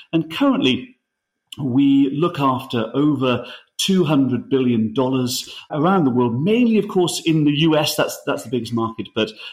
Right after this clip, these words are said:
uh, across many different countries as, as well. And, and really, most of those assets are individual investors who are working with their financial advisor to, uh, reach their financial goals. So we support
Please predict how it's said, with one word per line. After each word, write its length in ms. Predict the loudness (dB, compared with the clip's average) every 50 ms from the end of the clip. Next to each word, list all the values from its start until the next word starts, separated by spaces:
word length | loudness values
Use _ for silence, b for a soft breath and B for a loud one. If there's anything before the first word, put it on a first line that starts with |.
| B -6
uh, 140 | -6 -4 -4
across 420 | -6 -8 -10 -6 -6 -4 -4 -2 0
many 220 | 2 2 2 2
different 340 | 0 -2 -4 -6 -8 -8 -6
countries 340 | -6 -6 -6 -6 -8 -12 -12 -12
as, 140 | -14 -14 -18
as 140 | -20 -16 -14
well. 200 | -12 -12 -10 -8
And, 160 | -8 -8 -8 B B B B -6
and 260 | -4 -4 -4 -4 -8 _ _ -20 -20 _ -12
really, 300 | -10 -8 -8 -6 -4 -4
most 440 | -4 -2 0 0 0 0 0 -4 -4
of 60 | -4
those 160 | -4 -4 -4
assets 720 | -6 -8 -10 -10 -10 -12 -12 -16 -14 -12 -12 -12 -12 B B B B B B -2
are 380 | 0 0 2 2 0 -2 -4 -6 -2
individual 720 | 0 2 2 2 2 2 0 0 0 0 -2 -4 -6 -6
investors 540 | -4 -4 -2 -2 -2 -4 -4 -8 -8 -8 -8
who 160 | -6 -4 -6
are 80 | -6 -4 -4
working 440 | -2 -2 -2 -2 -4 -4 -4 -4
with 180 | -4 -4 -6 -4
their 180 | -4 -4 -2 -4
financial 460 | -4 -4 -4 -2 -2 -4 -6 -8 -10
advisor 500 | -10 -8 -6 -6 -8 -8 -8 -10 -10 -10 B B B B B B _
to, 360 | -6 -4 -4 -4 -6 -8 -10 -12 _ _ -14 -14
uh, 40 | -14 -12 -14 -16 -12 -4
reach 340 | -4 -4 -2 -2 -4 -6 -4
their 260 | -2 -2 -2 -2 -2
financial 420 | -4 -4 -4 -4 -2 -2 -4 -8 -10
goals. 380 | -12 -12 -12 -12 -14 -12 -6
So 120 | -4 -2 -4 B -6 B B _
we 180 | -4 -2 0 0
support 640 | 2 0 -2 -4 -4 0 0 2 2 2 0 -2